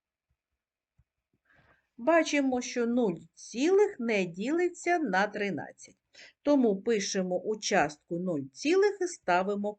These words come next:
кому. Тепер треба розібратися,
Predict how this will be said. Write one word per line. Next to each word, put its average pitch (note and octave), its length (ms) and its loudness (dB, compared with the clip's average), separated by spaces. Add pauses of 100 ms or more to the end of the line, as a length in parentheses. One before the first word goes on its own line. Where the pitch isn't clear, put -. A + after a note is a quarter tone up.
кому. - 180 -8 (720)
Тепер A#3 460 2
треба D#4+ 320 4
розібратися, D4+ 960 0